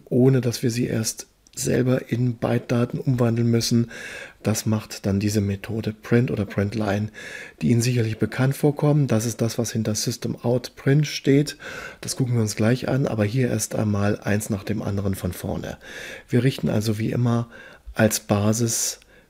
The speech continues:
wenn wir auf eine Datei hinausschreiben wollen, ein File-Output-Stream ein, vergessen auch nicht zu puffern und bauen da oben drauf dann noch einen Print-Stream auf. Und dieser,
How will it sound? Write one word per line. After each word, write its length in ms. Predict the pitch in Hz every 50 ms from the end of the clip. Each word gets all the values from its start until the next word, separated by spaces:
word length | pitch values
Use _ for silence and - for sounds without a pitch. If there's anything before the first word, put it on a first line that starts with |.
| _
wenn 260 | - 120 113 113 117 110
wir 240 | 113 113 110 -
auf 120 | - - -
eine 200 | - 110 104 98
Datei 400 | 98 98 95 - - 107 113 127
hinausschreiben 840 | 123 127 123 117 110 107 110 - - - 110 104 101 107 104 101 101
wollen, 400 | 101 95 92 92 95 98 98 - - - - - - -
ein 180 | - 110 80 95
File-Output-Stream 1000 | - - - 87 - - 98 117 - - - - - - - - 151 156 165 -
ein, 580 | - 151 160 175 175 190 208 214 220 214 214 - - - - - - - - - -
vergessen 480 | - - 123 117 135 123 120 - 120 -
auch 240 | - 110 107 - 117
nicht 400 | 117 127 131 127 - - 170 165 -
zu 100 | - -
puffern 680 | - - - 147 147 - 185 185 196 202 208 208 208 - -
und 640 | - - 156 160 165 165 170 175 175 170 - - - -
bauen 380 | - - 135 139 139 139 139
da 80 | 135 120
oben 380 | 117 - - 123 127 131 123
drauf 340 | 117 110 110 107 110 113 -
dann 160 | - 117 107
noch 260 | 110 107 107 - - -
einen 180 | 104 101 98
Print-Stream 500 | 98 - - 147 170 170 - - 180 180
auf. 220 | 175 185 185 185 -
Und 100 | 131 123
dieser, 280 | 120 120 127 113 107